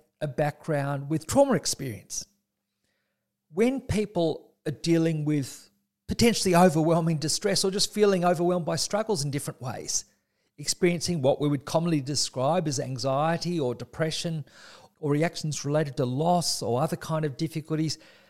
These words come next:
there's so much that is common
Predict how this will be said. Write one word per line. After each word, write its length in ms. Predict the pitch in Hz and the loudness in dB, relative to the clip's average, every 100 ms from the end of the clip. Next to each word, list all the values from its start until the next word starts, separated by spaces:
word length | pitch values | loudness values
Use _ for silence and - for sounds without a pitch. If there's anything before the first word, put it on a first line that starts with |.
| _ _ _ _ _ _ - | _ _ _ _ _ _ 0
there's 180 | 202 - | 2 4
so 380 | - 214 262 | 2 2 2
much 360 | 220 196 185 - | 2 2 0 -4
that 140 | 160 | -2
is 180 | 147 127 | 0 -2
common 540 | - - 156 151 120 | -4 -2 0 2 0